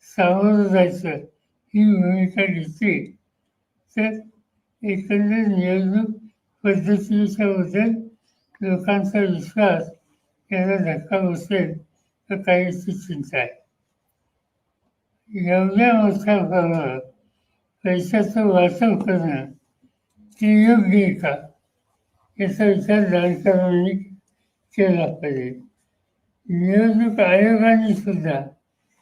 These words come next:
याचा विचार केला पाहिजे. निवडणुका स्वच्छ, पारदर्शक पद्धतीने व्हाव्यात याच्याबद्दल कुणाची दुमत असायचं कारण नाही.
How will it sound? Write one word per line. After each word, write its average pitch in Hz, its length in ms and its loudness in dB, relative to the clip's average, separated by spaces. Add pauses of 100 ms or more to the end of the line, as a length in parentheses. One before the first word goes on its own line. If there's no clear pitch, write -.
(120)
याचा 190 300 -2
विचार 190 420 0
केला 160 440 -8 (420)
पाहिजे. 135 400 -8 (800)
निवडणुका 208 840 0 (960)
स्वच्छ, - 520 -2 (840)
पारदर्शक 202 1040 2 (360)
पद्धतीने 202 720 0
व्हाव्यात 180 600 0 (680)
याच्याबद्दल 202 560 -2
कुणाची 196 800 -4 (460)
दुमत 214 580 2
असायचं 185 560 -4 (480)
कारण 170 480 -2
नाही. 127 140 -8